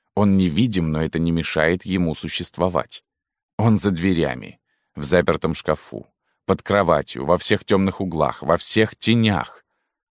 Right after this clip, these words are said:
Когда я распахиваю дверь, открываю шкаф, смотрю под кровать, освещаю углы, тени,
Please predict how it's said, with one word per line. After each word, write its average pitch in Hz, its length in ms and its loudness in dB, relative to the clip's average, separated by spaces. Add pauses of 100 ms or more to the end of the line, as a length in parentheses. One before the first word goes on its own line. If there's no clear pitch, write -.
(260)
Когда 78 300 2
я 80 100 6
распахиваю 78 580 0
дверь, 80 260 2
открываю 80 460 2
шкаф, 92 360 -2
смотрю 78 380 0
под 82 160 -6
кровать, 85 380 2
освещаю 87 520 0
углы, 92 460 0
тени, 98 480 0